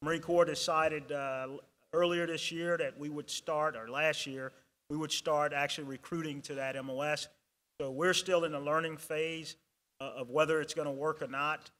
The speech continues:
Uh, I su-, I suspect that it'll be just like any other, uh, of the services.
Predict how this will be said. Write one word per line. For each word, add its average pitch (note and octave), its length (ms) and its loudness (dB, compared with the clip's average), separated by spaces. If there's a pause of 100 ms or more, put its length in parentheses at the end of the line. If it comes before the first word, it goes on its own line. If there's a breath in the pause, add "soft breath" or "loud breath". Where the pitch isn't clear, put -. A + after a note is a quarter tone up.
(320)
Uh, B2 420 -8
I C3+ 80 -2
su-, D3+ 200 -2 (220)
I D3 220 0
suspect E3+ 640 2
that D3 160 0
it'll D3 100 -4
be D3 160 -8
just C#3+ 240 -6
like D3+ 380 -4
any E3 200 -2
other, D3+ 440 0
uh, C3 240 -4
of C3 80 -12
the B2+ 60 -10
services. D#3 640 0